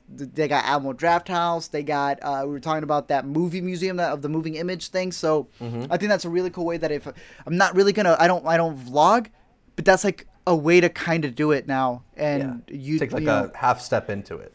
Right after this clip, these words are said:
Speaker 1: Exactly, yeah. So I, I, I think it's really cool features that YouTube is adding for, like,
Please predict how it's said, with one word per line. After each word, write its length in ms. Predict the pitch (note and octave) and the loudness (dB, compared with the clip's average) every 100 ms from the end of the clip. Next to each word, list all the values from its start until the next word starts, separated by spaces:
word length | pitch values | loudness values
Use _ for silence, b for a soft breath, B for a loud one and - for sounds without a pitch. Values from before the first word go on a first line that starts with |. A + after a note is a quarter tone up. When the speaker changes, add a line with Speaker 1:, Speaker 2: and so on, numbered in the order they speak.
| - | -4
Speaker 1:
Exactly, 520 | F#3+ C#4 B3+ - D#3+ | 2 6 6 4 2
yeah. 180 | G#3+ D#3+ | 4 4
So 220 | - E3 | 4 4
I, 160 | D#3 | 4
I, 320 | D#3 E3 E3+ D#3+ | 4 0 -2 -2
I 60 | |
think 200 | F3 C4 | -2 -2
it's 140 | C4 - | -2 -4
really 260 | F#3+ A#3 | 0 2
cool 160 | A3+ A3 | 2 -2
features 340 | - F#3+ F#3+ E3+ | -2 -4 -2 -2
that 100 | D3+ | -2
YouTube 320 | D#3 F3 D3+ | -4 -4 -6
is 100 | C#3+ | -4
adding 320 | D#3 D3+ F3 F3 | 0 2 2 0
for, 240 | D#3+ D3 | -2 0
like, 240 | C#3 C3+ | 0 -4